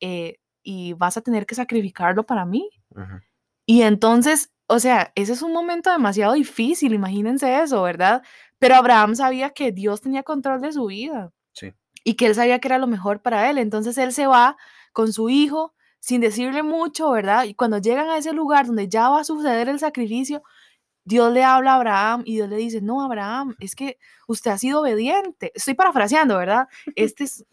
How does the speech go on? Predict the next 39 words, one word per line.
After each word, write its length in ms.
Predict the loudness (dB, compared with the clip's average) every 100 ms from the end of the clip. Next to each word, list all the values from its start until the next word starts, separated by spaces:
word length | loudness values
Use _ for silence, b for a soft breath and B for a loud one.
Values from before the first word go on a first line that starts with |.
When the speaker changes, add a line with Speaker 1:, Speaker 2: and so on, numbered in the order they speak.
| -8
Speaker 1:
eh, 200 | -6 -4
mi 180 | -4 -4
versión. 400 | -6 -8 -10 -6
Speaker 2:
Daniel 300 | 0 2 2
habla 280 | 0 0 0
hoy. 160 | 2 0 0 B B B B
Speaker 1:
<laughs> 420 | 0 0 2 0 -2 B B
Pero 320 | 4 6 4 0 _ _
yo 240 | -8 -2 0
creo 180 | -2
que 220 | -2 -4 -2
es, 300 | -4 -4 -10 -2
es 200 | 0 0
muy 160 | -4
interesante 500 | -4 -6 -6 -6 -8
porque 440 | -6 -6 -4 -8 -8 b b _
Dios 320 | 0 2 4
le 100 | 2
dice, 280 | 2 0 0
"No, 260 | 0 0 -2
no, 180 | -2 -2
o 60 |
sea, 380 | 0 0 0 0 -8
usted 220 | -6 -4
ha 80 | -2
sido 180 | 0
obediente 600 | 2 2 2 0 0 -2
y 60 | -2
por 180 | -2 -2
tanto, 460 | 0 -2 0 0
entonces 460 | 0 -2 -2 -4 -6 b b b
tu 100 | 2
hijo 240 | 2 4 4
va 180 | 4
a 60 | 2
seguir 240 | -2 -4
contigo", 480 | -4 -4 0 2 2
etcétera. 460 | 0 -2 -10 -12
Speaker 2:
Ujú. 80 | -16